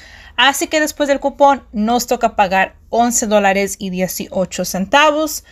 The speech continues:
Nos regresan cinco dólares en Action Bucks por comprar dos, haciendo los dos productos seis dólares y dieciocho centavos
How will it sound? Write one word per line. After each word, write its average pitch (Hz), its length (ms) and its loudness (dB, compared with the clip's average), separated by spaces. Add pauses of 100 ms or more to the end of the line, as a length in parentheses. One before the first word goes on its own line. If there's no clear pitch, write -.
(240)
Nos 294 280 2
regresan 262 440 2
cinco 233 340 -2
dólares 208 480 0
en 185 160 -6
Action 190 380 -4
Bucks 190 240 -4
por 180 180 -4
comprar 180 500 -4
dos, 311 400 4 (360)
haciendo 254 720 2
los 202 280 -2
dos 247 200 2
productos 220 800 -2
seis 277 340 0
dólares 214 520 0
y 202 100 -10
dieciocho 185 640 -4
centavos 285 720 2